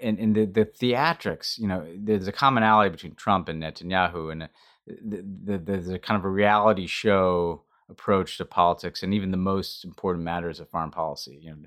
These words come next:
so to stand there with these PowerPoint slides and uh, you know, I, I, I think it kind of <laughs> diminishes the discourse on, on these important issues. I think that what worries me now with Iran is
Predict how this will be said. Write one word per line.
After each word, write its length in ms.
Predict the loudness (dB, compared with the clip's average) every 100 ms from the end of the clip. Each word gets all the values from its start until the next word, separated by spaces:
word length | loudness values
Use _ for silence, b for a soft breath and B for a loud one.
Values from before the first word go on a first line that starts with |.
| _ _ _ _
so 100 | -8
to 80 | -8
stand 380 | 2 4 4
there 140 | 4 2
with 160 | -2
these 180 | -8 -12
PowerPoint 560 | -2 0 0 0 -8 -8
slides 640 | -8 -6 -4 -6 -8 -12
and 200 | -16 -16 _ _ _ _ _
uh, 180 | -10 -10 -8
you 120 | -4
know, 160 | -4 -4
I, 320 | -8 -12 -16 -16
I, 260 | -14 -8
I 40 | -6
think 200 | -2 -2
it 140 | -2
kind 140 | -4 -4
of 80 |
<laughs> 60 | -6
diminishes 720 | -2 -2 -2 -6 -4 -4 -4
the 80 | -10
discourse 600 | -8 -8 -8 -8 -8 -6
on, 200 | -10 -10
on 180 | -12 -12
these 200 | -12 -14
important 380 | -12 -12 -12 -16
issues. 300 | -18 -20 -20 B B B B 2
I 140 | 4
think 280 | 6 4 8
that 180 | 6 8
what 160 | 6
worries 260 | 8 6 6
me 100 | 6
now 160 | 6
with 100 | 4
Iran 420 | 4 6 8 6 4
is 460 | -2 -4 -4 -10